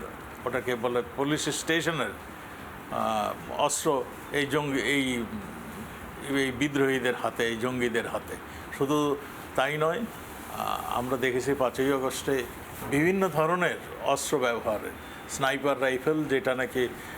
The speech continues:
আহ, মানে আমাদের সে-, সেনাবাহিনী এবং পুলিশের অনুমতি ছাড়া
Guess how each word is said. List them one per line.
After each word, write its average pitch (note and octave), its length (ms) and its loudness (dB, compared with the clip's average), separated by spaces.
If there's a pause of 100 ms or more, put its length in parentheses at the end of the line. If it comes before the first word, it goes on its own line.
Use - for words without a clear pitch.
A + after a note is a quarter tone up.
(140)
আহ, A2+ 80 2
মানে A2+ 480 2
আমাদের A#2+ 400 2
সে-, - 220 -6 (140)
সেনাবাহিনী B2+ 640 2
এবং C3 380 2 (400)
পুলিশের F3 460 6 (340)
অনুমতি F#3 460 4
ছাড়া D3 280 4